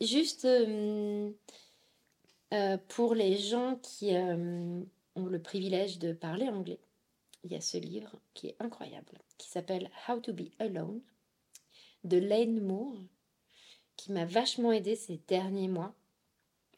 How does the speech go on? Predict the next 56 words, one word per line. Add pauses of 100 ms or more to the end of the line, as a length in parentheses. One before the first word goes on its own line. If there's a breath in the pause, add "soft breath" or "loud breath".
(140)
euh,
et
qui
parle,
euh,
un
peu
du
sabotage, (500)
ce
qu'on
fait
aussi
parfois
quand
on
est
anxieux. (680 soft breath)
On
préfère
parfois
couper
les
ponts
plutôt
que
devoir,
euh, (680)
dire
aux
gens, «
Non,
mais
en
fait,
c'est
juste
que
là,
j'ai
besoin
d'un
peu
d'espace. »
Et
à
la
place,
on
dit, «
Moi,
je
lui
parlerai
plus
jamais. »